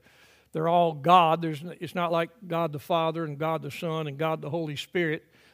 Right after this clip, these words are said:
They're all on the same plane. We don't, uh, confound the substance nor divide the persons. Uh, there's,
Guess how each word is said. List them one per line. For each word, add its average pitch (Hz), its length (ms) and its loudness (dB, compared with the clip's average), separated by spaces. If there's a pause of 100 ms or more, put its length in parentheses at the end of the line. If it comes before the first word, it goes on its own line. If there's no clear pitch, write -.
They're 165 140 -4
all 170 200 2
on 160 80 -4
the 151 100 -6
same 165 340 -4
plane. 139 520 -2 (720)
We 180 120 0
don't, 185 240 2 (160)
uh, 147 300 -4 (380)
confound 190 600 2
the 160 80 -4
substance 196 640 0
nor 175 180 0
divide 170 480 6
the - 80 2
persons. 151 760 0 (680)
Uh, 143 220 -8 (180)
there's, 151 300 -6